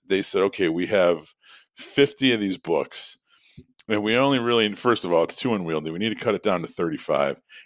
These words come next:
And we need to make sure that they're all coherent and cohesive and tell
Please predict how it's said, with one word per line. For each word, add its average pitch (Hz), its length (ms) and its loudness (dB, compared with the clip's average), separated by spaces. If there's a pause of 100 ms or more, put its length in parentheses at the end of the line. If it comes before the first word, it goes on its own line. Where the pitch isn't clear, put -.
(120)
And 156 240 2
we 131 80 0
need 117 120 -2
to 107 60 -2
make 104 200 0
sure 107 160 -2
that 90 100 -4
they're 87 140 2
all 82 100 6
coherent 95 640 -6
and 82 120 -16
cohesive 87 580 -4
and 80 140 -8
tell 85 340 4